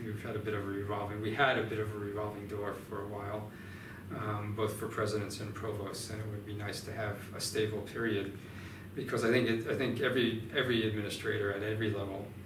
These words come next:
you know, has a learning curve, and sometimes just as people were getting up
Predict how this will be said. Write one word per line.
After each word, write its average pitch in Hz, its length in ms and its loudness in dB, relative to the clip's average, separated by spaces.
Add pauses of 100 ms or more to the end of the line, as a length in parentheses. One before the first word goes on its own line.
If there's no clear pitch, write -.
(280)
you 123 80 0
know, 104 140 -2 (400)
has 110 220 -2
a 107 40 0
learning 123 340 4
curve, 92 320 -2 (240)
and 104 560 -4 (580)
sometimes 110 540 2
just 110 200 0
as 104 100 2
people 117 300 -2
were 104 140 0
getting 107 300 0
up 104 100 0